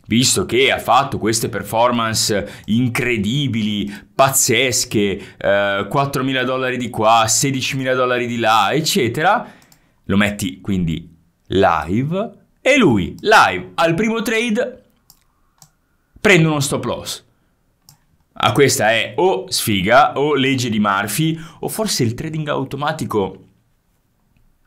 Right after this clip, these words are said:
non, non ne vale la pena davvero. Cioè, se in simulato, out of sample, ma non reale, appunto, i trading system guadagnano l'ira di Dio, poi li metti live e fa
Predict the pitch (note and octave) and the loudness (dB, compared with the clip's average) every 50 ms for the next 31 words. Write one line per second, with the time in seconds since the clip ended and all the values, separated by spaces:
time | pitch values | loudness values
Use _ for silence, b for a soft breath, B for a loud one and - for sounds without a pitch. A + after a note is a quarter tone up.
0 | _ - - _ - A2+ A#2 A#2 A2+ A2+ A#2 A#2+ G#2 - - G2 C#2 A#2 B2 B2 | _ -14 -10 _ -4 -2 -2 -2 -4 -6 -6 -6 -6 -6 -8 -6 -6 -4 -4 -4
1 | C3 C3 B2 B2 C#3+ D3+ D3+ C3+ A#2+ G#2+ G#2 C3+ D#3+ D3+ B2 G2+ F#2 F2+ F2+ F2 | -4 -2 -2 0 0 0 0 0 -2 -2 -2 -2 -2 0 0 -2 -2 -2 -4 -6
2 | E2 E2 F#2 F2+ E2+ D#2+ D#2 D#2 D2+ D2+ - b b b b b b b b - | -6 -6 -4 -4 -4 -4 -4 -6 -8 -8 -12 b b b b b b b b -6
3 | - G2 A2 - - - A2+ - - - - _ _ _ _ _ _ _ _ _ | -4 -2 -2 0 -2 -4 -4 -8 -16 -20 -20 _ _ _ _ _ _ _ _ _
4 | _ _ _ _ _ _ _ _ _ _ _ - A#2+ C3 C3 - - D3+ C#3+ C3+ | _ _ _ _ _ _ _ _ _ _ _ -4 -2 -2 0 0 0 0 0 2
5 | C#3 D#3 D3+ C3 A2 - - G#2+ F2+ E2+ D#2 - B B B B B B B B | 4 6 6 6 4 2 0 -2 -2 -2 -4 -6 B B B B B B B B
6 | _ _ _ _ _ A#2 A#2+ C3+ C#3 C3+ C3+ C#3 A#2 - - - D#3+ D3+ C#3+ C3 | _ _ _ _ _ 2 2 4 4 2 0 -2 -2 -2 -2 0 0 2 2 0
7 | A#2 G#2+ G#2+ G#2 F#2+ F2+ E2+ D2 - - - _ - G2+ G#2 A2+ B2+ C#3 D3 C#3+ | 0 -2 -2 -2 -2 -2 -2 -2 -4 -10 -12 _ -4 -2 0 0 0 0 -2 -4
8 | - - - A2+ A#2+ A#2+ A#2 B2 B2 A#2+ G#2+ F#2+ F2+ F2+ F2 E2 D#2+ E2 E2+ F#2 | -6 -8 -8 -6 -4 -2 0 0 0 2 0 0 0 -2 -4 -6 -8 -8 -10 -10
9 | F#2 - - - G#2 F#2 F2 E2 E2 F2+ E2 D#2 D#2+ B B B B B B B | -10 -10 -8 -6 -4 -4 -4 -4 -4 -4 -4 -4 -6 B B B B B B B
10 | B G2+ F2+ - A2 A2+ A2 A2 G#2+ A2 - D3+ C#3+ C#3+ D3 A#2+ A#2 F#2+ - G2+ | B -6 -4 -2 -2 -2 -2 -4 -6 -6 -6 -6 -4 -2 -2 -2 -2 -4 -4 -2
11 | G2 F#2+ F#2+ G#2+ A2 A#2+ A#2+ A2+ G#2 G2+ G2 G#2 A#2 A#2+ A#2 G#2+ G#2 G#2 G2 G2 | -2 -2 0 -2 -2 -2 -2 -2 -4 -4 -2 -2 -2 -2 -2 -4 -4 -6 -6 -6
12 | F2 D#2 D#2 D#2+ C3 C#3 C3 A2+ A2 C#3 D3 C#3+ - - A2 A2 G#2 F#2 F2 E2+ | -4 -4 -4 -4 -4 -4 -2 -2 -2 -4 -4 -6 -6 -6 -4 -2 -2 -2 -2 -4
13 | E2 F2+ F2+ - A#2 G#2+ G#2 F#2+ G#2 - | -4 -8 -8 -6 -6 -6 -6 -6 -10 -14